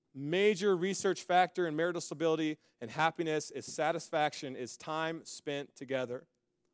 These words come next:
Time that's creative. Time that's marked on the calendar. Time that your bride knows is coming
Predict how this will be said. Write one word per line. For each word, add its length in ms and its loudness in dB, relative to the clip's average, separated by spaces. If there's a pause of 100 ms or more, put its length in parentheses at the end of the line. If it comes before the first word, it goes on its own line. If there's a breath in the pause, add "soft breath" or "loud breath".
(800)
Time 300 0
that's 220 -2
creative. 840 2 (1160)
Time 240 2
that's 220 0
marked 320 4
on 100 0
the 80 -2
calendar. 540 2
Time 340 -2
that 140 0
your 120 0
bride 360 4
knows 420 2
is 160 -4
coming 400 0